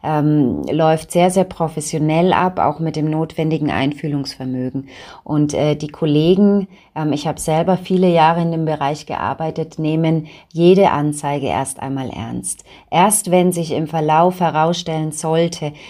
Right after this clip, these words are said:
dass es so einfach nicht gewesen sein kann, dann kommen natürlich auch andere Fragen und andere Ermittlungen.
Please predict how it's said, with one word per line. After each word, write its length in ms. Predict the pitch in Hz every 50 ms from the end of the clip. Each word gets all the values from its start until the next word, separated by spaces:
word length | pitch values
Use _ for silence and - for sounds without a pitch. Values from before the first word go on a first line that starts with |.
| - _ _
dass 180 | - 156 151
es 220 | - 170 - - -
so 240 | - 165 175 185 -
einfach 400 | - 156 160 156 160 - 156 156
nicht 240 | 165 156 165 -
gewesen 480 | - 156 147 156 160 165 170 - 160 147
sein 240 | - 135 127 131 131
kann, 200 | - 131 131 131
dann 200 | 123 151 170 175
kommen 280 | 180 185 175 185 185
natürlich 520 | 175 170 170 170 - 170 170 175 170 - -
auch 120 | 143 -
andere 380 | - - 139 151 151 156 165 156
Fragen 460 | - - _ 131 127 127 127 - 139
und 120 | 135 135
andere 360 | - - 135 139 139 - - 135
Ermittlungen. 760 | 95 82 131 139 135 131 - - 131 120 123 123 127 127